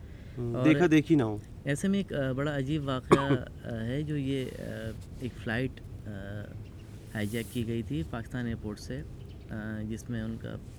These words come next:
Speaker 2: ایک بہت مشہور، آ، مولوی ہیں، ان کا بیٹا تھا۔ جب اس کا انٹرویو وغیرہ لیا گیا کہ کیوں بھائی یہ ہائی جیکنگ کی تم نے، پکڑے گئے تھے سب بعد میں، نقصان بھی ہوتا ہے جانی اس میں۔ تو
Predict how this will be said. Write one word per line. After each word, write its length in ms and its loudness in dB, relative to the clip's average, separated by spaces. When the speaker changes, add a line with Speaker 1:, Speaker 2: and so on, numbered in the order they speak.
Speaker 2:
ایک 80 -6
بہت 240 -4
مشہور، 420 -2
آ، 60 -8
مولوی 540 -2
ہیں، 160 -2
ان 100 -2
کا 100 -4
بیٹا 280 -2
تھا۔ 140 -6
جب 140 -2
اس 100 -2
کا 320 0
انٹرویو 300 0
وغیرہ 240 0
لیا 220 2
گیا 180 0
کہ 140 -4
کیوں 140 0
بھائی 240 0
یہ 180 -2
ہائی 220 -4
جیکنگ 280 -4
کی 160 -6
تم 140 -6
نے، 100 -4
پکڑے 260 -2
گئے 80 -2
تھے 140 -6
سب 140 -8
بعد 200 -4
میں، 120 -6
نقصان 360 -2
بھی 80 2
ہوتا 160 2
ہے 40 2
جانی 260 0
اس 160 -8
میں۔ 80 -6
تو 380 2